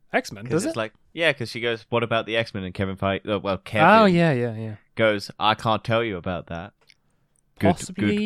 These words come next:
Speaker 2: good
Speaker 1: a
Speaker 2: wink
Speaker 1: couple
Speaker 2: and a
Speaker 1: years'
Speaker 2: nod
Speaker 1: time.
Speaker 2: to all the questions people have.
Speaker 1: I mean, Deadpool three is coming out in two years.
Speaker 2: Yeah, but it got delayed,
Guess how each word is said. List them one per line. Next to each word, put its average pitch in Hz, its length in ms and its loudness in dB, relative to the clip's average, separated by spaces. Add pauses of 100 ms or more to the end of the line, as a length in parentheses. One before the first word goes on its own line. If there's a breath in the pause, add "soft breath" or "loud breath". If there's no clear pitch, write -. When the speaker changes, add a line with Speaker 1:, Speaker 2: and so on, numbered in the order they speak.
Speaker 2:
good 220 60 -10
Speaker 1:
a - 20 -8
Speaker 2:
wink 110 180 -2
Speaker 1:
couple 120 100 0
Speaker 2:
and 117 80 6
a - 40 4
Speaker 1:
years' 113 80 2
Speaker 2:
nod 120 240 6
Speaker 1:
time. 156 120 -12
Speaker 2:
to 117 100 -2
all 113 180 -4
the 113 80 -10
questions 113 500 -8
people 113 320 -18
have. 110 140 -20 (320)
Speaker 1:
I 196 100 -4
mean, 226 160 2
Deadpool 233 280 4
three 196 100 2
is 180 80 4
coming 120 200 -4
out 104 80 -10
in 98 40 -14
two 95 120 -10
years. 78 240 -14 (160)
Speaker 2:
Yeah, 117 140 2
but 101 80 0
it 101 40 -2
got 101 180 -2
delayed, 90 340 -8